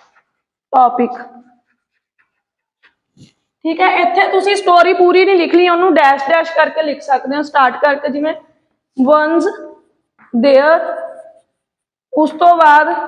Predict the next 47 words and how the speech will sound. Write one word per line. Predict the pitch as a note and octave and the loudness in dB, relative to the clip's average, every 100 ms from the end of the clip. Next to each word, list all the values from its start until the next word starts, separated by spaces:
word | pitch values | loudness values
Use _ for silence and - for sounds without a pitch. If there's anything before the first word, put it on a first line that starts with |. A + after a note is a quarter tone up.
| - - B3 | -12 -10 -4
ਜਿੱਥੇ | D4+ D#4 E4 | -2 0 0
ਤੁਹਾਡਾ | D#4+ D#4+ D4+ | 2 2 2
ਖਤਮ | D4+ C#4+ C#4+ D4 | 0 0 0 -2
ਹੁੰਦਾ | C#4+ C#4 | 0 0
ਹੈ | D4 C#4+ - - | 0 -4 -10 -2
ਥੋੜਾ, | C#4 C4+ | 0 2
ਉਹ | C#4+ C#4 | 0 0
ਜਿੰਨਾ | C#4 D4 D#4 | 0 2 2
ਤੁਸੀਂ | D#4+ D#4 E4 | 0 -2 0
ਇੱਥੇ | D4 - - D#4+ - | 0 0 0 -2 -2
ਇੰਨੇ | C#4+ D4 D4 | -2 -2 -4
ਕੁ | D4+ | -4
ਚ | C#4+ | -4
ਡਿਸਕ੍ਰਾਈਬ | D4+ - C4+ - | -4 0 0 0
ਕਰ | - C4 | 0 0
ਰਹੇ | C#4 | 0
ਹੋ, | D4 - - | -4 -8 -4
ਉਨ-, | C#4 C4+ | -2 0
ਉੱਥੇ | C4 C#4+ | -2 -2
ਤੱਕ | C#4 C4+ C4+ | -4 -4 -6
ਲਿਖ | A3 | -10
ਸਕਦੇ | - G#3 F#3+ G3 | -6 -6 -6 -8
ਹੋ। | A3 | -4
ਜੇ | B3+ | -4
ਪੂਰਾ | C#4 C4+ C#4 | -2 0 0
ਲਿਖਣਾ, | C#4 C#4 C#4+ | -2 -4 -6
ਪੂਰਾ | B3 G3+ | -8 -8
ਲਿਖ | F#3+ F#3 | -8 -12
ਲਓ। | F#3+ F#3+ _ _ _ _ _ _ _ | -18 -20 _ _ _ _ _ _ _
ਤੇ | F4 | 0
ਇਹ | - E4 E4+ G4 | 2 4 4 4
ਸਾਰਾ | F4+ D4+ E4 F4 | 4 4 2 0
ਤੁਸੀਂ | F4+ F4+ | 0 0
ਨਾ | F#4 | 0
ਫਿਊਚਰ | F4 E4 - F#4+ F#4+ | 0 0 -2 -2 -2
ਵਿੱਚ | F#4 | -2
ਲਿਖਣਾ | D#4+ A#3 A3 G3 | 0 0 -2 -6
ਹੈ, | - - | -10 -10
ਕਿਉਂਕਿ | C#4 C#4+ | -4 0
ਜਦੋਂ | C#4+ D#4+ F4 | 2 4 2
ਤੁਸੀਂ | F4+ F4+ F4 | 2 2 2
ਲੈਸਨ | D#4+ D4 E4 E4 | 2 2 0 0
ਪਲਾਨ | E4+ E4+ | 0 0
ਬਣਾ | E4+ F4+ D#4+ | 0 2 2
ਰਹੇ | C4+ D#4 | 0 -2
ਹੋ, | E4+ | -4
ਤੁਸੀਂ | - - _ _ - D#4+ | -6 -20 _ _ -4 0